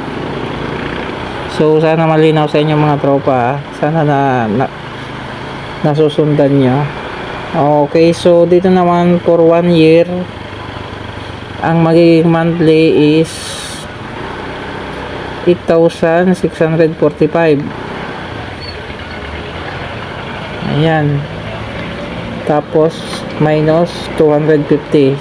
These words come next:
sa rebate. So, yun ang magiging monthly nyo sa loob ng isang taon. Okay, so, yun, mga tropa.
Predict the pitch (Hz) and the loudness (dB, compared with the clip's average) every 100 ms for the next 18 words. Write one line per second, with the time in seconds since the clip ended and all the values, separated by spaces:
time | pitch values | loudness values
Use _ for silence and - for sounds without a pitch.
0 | - 139 139 147 127 - - - - - | 0 2 4 4 2 -2 -12 -10 -8 -8
1 | - - - - - - - - - - | -6 -6 -6 -6 -6 -6 -8 -6 -8 -8
2 | - - - 139 151 151 156 147 151 151 | -8 -6 2 4 4 4 2 4 4 2
3 | 151 147 143 147 143 135 135 139 147 - | 2 2 2 0 2 2 2 0 -2 -8
4 | - - - 139 135 123 131 147 123 117 | -12 -12 -6 -2 2 2 2 0 0 0
5 | 131 143 143 - - - - - - - | 0 -2 -4 -8 -8 -6 -6 -6 -8 -8
6 | - - - - 156 156 143 143 143 92 | -10 -12 -8 -2 0 0 0 0 0 0
7 | 120 110 113 123 - - - - - - | 2 0 -2 -6 -8 -14 -14 -14 -14 -12
8 | - - - - - - - - - - | -8 -8 -10 -14 -14 -14 -14 -14 -14 -14
9 | - - - - - - - 147 143 160 | -14 -14 -12 -12 -12 -10 -2 0 4 4
10 | 160 - 165 165 160 160 160 160 185 190 | 4 4 4 6 6 6 6 6 6 6
11 | 180 170 170 170 165 151 147 | 4 2 2 2 4 2 2